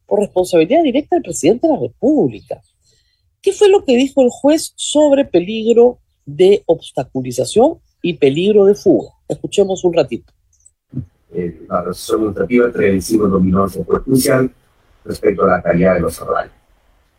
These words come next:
Speaker 2: Por refiero, ¿no? Que si una persona tenga algún arraigo, y se lo descarta a priori, y pues valorando de forma conjunta, pueda, pues, quitar la prisión preventiva. Máxima, si en el primer, en el presente caso, se advierte, pues,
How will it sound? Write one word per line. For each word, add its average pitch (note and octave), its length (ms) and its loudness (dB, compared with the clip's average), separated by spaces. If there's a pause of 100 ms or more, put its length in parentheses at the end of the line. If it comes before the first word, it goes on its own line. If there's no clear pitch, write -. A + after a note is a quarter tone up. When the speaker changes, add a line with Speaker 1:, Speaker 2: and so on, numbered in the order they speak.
(220)
Speaker 2:
Por F2 160 -2
refiero, F2 320 -4
¿no? G2 140 -2
Que - 100 -20
si F#2 100 -6
una F2+ 140 2
persona F2+ 260 -2
tenga F#2 300 2
algún - 240 -2
arraigo, A#2+ 580 2 (460)
y - 80 -2
se B2+ 80 -2
lo A#2 140 2
descarta A#2 420 0
a - 40 -4
priori, - 440 2 (100)
y E3+ 100 -4
pues G2 260 -2
valorando F#2+ 460 2
de G2 40 -2
forma A#2 260 0
conjunta, C3 560 2 (320)
pueda, G2 280 2
pues, G#2 280 -2 (480)
quitar F2 480 -2
la - 160 -6
prisión F2 400 -4
preventiva. - 600 -8
Máxima, - 440 0
si F#3 120 -2
en F3+ 60 4
el - 60 2
primer, G3+ 400 2
en F#3+ 100 0
el F3 80 2
presente - 300 2
caso, C3+ 300 0
se - 120 -4
advierte, G#2 300 2
pues, A2 320 0